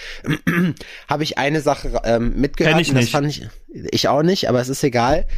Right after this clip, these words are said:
Speaker 1: Ich fand das eigentlich ganz sympathisch und zwar wurde da, ähm, neues, äh, neuer Reichtum segmentiert und zwar kann man sagen, man ist Berry Rich. Weißt du, was das ist?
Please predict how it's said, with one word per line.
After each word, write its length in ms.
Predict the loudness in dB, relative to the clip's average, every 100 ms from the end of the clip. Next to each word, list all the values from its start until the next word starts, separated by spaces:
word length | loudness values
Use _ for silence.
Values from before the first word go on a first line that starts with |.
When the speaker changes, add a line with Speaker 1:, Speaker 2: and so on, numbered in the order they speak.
| -2 -2
Speaker 1:
Ich 140 | 0
fand 180 | 0 0
das 140 | -2
eigentlich 340 | 0 0 0 0
ganz 200 | -2 0
sympathisch 540 | -2 0 0 0 -4
und 120 | -6
zwar 300 | -2 0 2
wurde 220 | 2 2
da, 360 | 2 2 2 0 -8 -20 -8
ähm, 460 | -2 -2 0 -4 -8 -16 -20 -4
neues, 420 | 0 2 2 -2 -6 -2
äh, 260 | 0 0
neuer 640 | -2 -4 0 2 4 2 0
Reichtum 480 | -2 -2 -2 -2
segmentiert 720 | 0 0 0 -2 -4 -4 -6 -6
und 120 | -10
zwar 400 | -4 0 2 0
kann 300 | -6 -6 -2
man 160 | -2 0
sagen, 320 | 0 0 -4 -10 -18 -20 -10
man 200 | -2 0
ist 400 | 0 -4 -8 -4
Berry 320 | 0 2 2 2
Rich. 400 | 2 0 -2 -2
Weißt 260 | -4 -2
du, 40 | -6
was 140 | -6
das 160 | -6 -4
ist? 340 | -4 -6